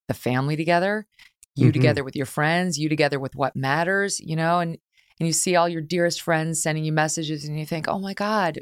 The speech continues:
Speaker 1: you know, I, you wind up feeling, "I, I'm lucky. I'm lucky,
Speaker 2: Mm-hmm.
Speaker 1: not, not
Speaker 2: Mm-hmm.
Speaker 1: how unlucky I am." And that's,
Speaker 2: Mm-hmm.
Speaker 1: you know, if there's a silver lining, I guess that's, that's
Speaker 2: Well,
Speaker 1: what
Speaker 2: and
Speaker 1: it
Speaker 2: as you
Speaker 1: is.
Speaker 2: said, it puts things into perspective. So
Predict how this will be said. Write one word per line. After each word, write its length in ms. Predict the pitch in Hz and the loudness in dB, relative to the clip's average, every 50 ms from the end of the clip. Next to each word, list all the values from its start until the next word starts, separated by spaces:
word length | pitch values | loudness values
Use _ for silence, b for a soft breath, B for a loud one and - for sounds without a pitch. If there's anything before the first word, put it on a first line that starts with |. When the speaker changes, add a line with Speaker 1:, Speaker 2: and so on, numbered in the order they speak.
| _ - | _ -6
Speaker 1:
you 80 | 185 | -4
know, 100 | 175 175 | 0 0
I, 140 | 175 170 170 - _ B B B B - | 2 0 0 -2 _ B B B B -2
you 60 | 180 | 2
wind 160 | 185 202 202 | 2 4 4
up 80 | 196 - - | 4 2 2
feeling, 320 | - 196 190 190 185 185 - - | 0 2 2 2 2 0 0 0
"I, 200 | 175 185 185 - - - - | 0 2 2 -2 -2 0 2
I'm 220 | 190 208 202 190 190 | 2 2 4 2 4
lucky. 460 | 202 240 254 - - 143 123 - - _ _ - - | 4 2 2 2 -4 -4 -4 -4 -12 _ _ 0 0
I'm 180 | 175 175 170 | 2 2 2
lucky, 440 | 170 175 196 202 - - 131 117 95 | 2 2 2 0 2 4 4 4 4
Speaker 2:
Mm-hmm. 180 | - 113 113 - | 2 -2 0 2
Speaker 1:
not, 260 | 160 151 151 147 - _ _ b b - | 2 2 2 0 -2 _ _ b b 0
not 220 | 135 123 110 98 | 0 0 2 4
Speaker 2:
Mm-hmm. 140 | 170 170 160 151 | 2 2 2 4
Speaker 1:
how 120 | 175 170 - - | 2 2 2 2
unlucky 540 | 170 175 170 160 147 131 - - 123 131 | 2 2 2 0 0 -2 -2 -6 -6 -4
I 100 | 127 120 | -4 -4
am." 360 | 120 120 120 120 120 117 120 - _ - | -4 -2 -2 -2 -4 -4 -6 -8 _ -6
And 180 | 139 139 139 143 | -4 -2 0 2
that's, 260 | 143 135 131 117 127 | 4 6 6 6 6
Speaker 2:
Mm-hmm. 720 | 131 135 123 101 92 _ _ _ _ _ _ _ - - | 4 4 2 0 -2 _ _ _ _ _ _ _ -8 -4
Speaker 1:
you 60 | 151 | -4
know, 120 | 147 - - | -2 -2 -2
if 120 | - 143 | -2 -2
there's 160 | 147 151 139 | -2 -2 -2
a 60 | 147 143 | 0 -2
silver 280 | - 143 135 127 139 | 0 0 -2 -2 -2
lining, 360 | 131 127 123 123 123 120 123 | -4 -2 -4 -4 -4 -6 -6
I 60 | 127 127 | -8 -6
guess 360 | - 135 131 127 - - - _ - | -4 -6 -4 -4 -6 -8 -8 _ -10
that's, 260 | - 147 143 - - - - | -8 -8 -8 -8 -10 -12 -8
that's 160 | - 139 - - | -8 -4 0 4
Speaker 2:
Well, 120 | 170 160 | 6 6
Speaker 1:
what 40 | 156 | 6
Speaker 2:
and 80 | 139 139 | 6 6
Speaker 1:
it 20 | 139 | 6
Speaker 2:
as 80 | 131 | 4
you 60 | 139 | 4
Speaker 1:
is. 80 | 131 131 | 2 4
Speaker 2:
said, 100 | - 147 | 4 4
it 100 | 135 123 | 4 6
puts 220 | - 143 131 - - | 4 2 2 2 2
things 220 | 143 135 123 120 | 2 4 4 4
into 160 | 127 123 120 | 2 2 0
perspective. 560 | 113 - 113 - - 135 135 131 - 117 104 - | 0 0 -4 0 2 2 2 2 2 -2 -2 0
So 100 | - | 2